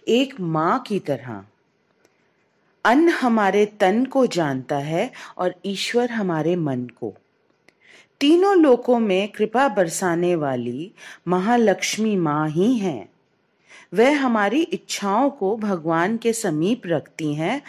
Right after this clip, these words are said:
और दाती की तरह कृपा बरसाती हैं। अगर हम सोचें कि श्री माँ लक्ष्मी को अपने मनोखनी होने पर गर्व है, तो ऐसा नहीं है। उनको भगवान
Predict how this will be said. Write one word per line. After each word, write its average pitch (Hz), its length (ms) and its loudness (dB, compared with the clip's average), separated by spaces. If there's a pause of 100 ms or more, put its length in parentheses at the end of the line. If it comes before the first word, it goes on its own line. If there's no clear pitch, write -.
(240)
और 208 180 2
दाती 170 580 0
की 262 200 -2
तरह 156 480 -2 (280)
कृपा 202 360 0
बरसाती 156 720 -4
हैं। 113 300 -12 (840)
अगर 302 340 6
हम 320 240 4
सोचें 175 720 0 (540)
कि 285 140 2
श्री 277 300 0
माँ 214 280 2
लक्ष्मी 254 600 0
को 185 280 2
अपने 208 540 -4
मनोखनी 202 720 0
होने 185 360 0
पर 190 240 -2
गर्व 151 400 0 (100)
है, 143 300 -4 (380)
तो - 200 0
ऐसा 165 340 0
नहीं 190 400 -2
है। 135 260 -10 (460)
उनको 269 680 0 (200)
भगवान 196 600 0